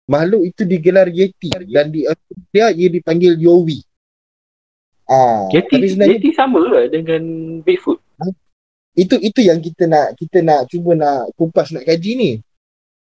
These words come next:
Speaker 1: Se-, melalui, ah, pembacaan aku dan sedikit kajian yang aku lakukan dekat, ah, media masa,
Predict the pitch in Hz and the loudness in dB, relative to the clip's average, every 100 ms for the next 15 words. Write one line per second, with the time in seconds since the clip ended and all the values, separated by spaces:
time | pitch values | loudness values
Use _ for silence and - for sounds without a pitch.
0 | _ - 185 185 - - - - - - | _ -2 0 0 -4 -14 -14 -14 -14 -14
1 | - 156 175 180 226 247 226 165 175 170 | -4 0 2 2 -2 -4 -4 -2 0 0
2 | 165 175 175 170 202 175 165 - 123 147 | 0 0 0 -2 -2 -2 -2 -6 -10 -8
3 | 147 151 151 156 - _ 190 - 143 147 | -4 -4 -6 -12 -18 _ -4 -2 -4 -2
4 | 160 143 - 147 143 - 156 151 135 131 | -2 -2 -4 -4 -4 -4 -6 -4 -6 -4
5 | - 131 127 123 - 120 117 117 113 113 | 0 2 2 0 -4 -8 -6 -6 -6 -10
6 | _ _ _ _ _ _ _ _ _ _ | _ _ _ _ _ _ _ _ _ _
7 | _ _ _ _ _ - 151 156 165 160 | _ _ _ _ _ 0 2 4 2 2
8 | 165 143 131 | -2 -2 -2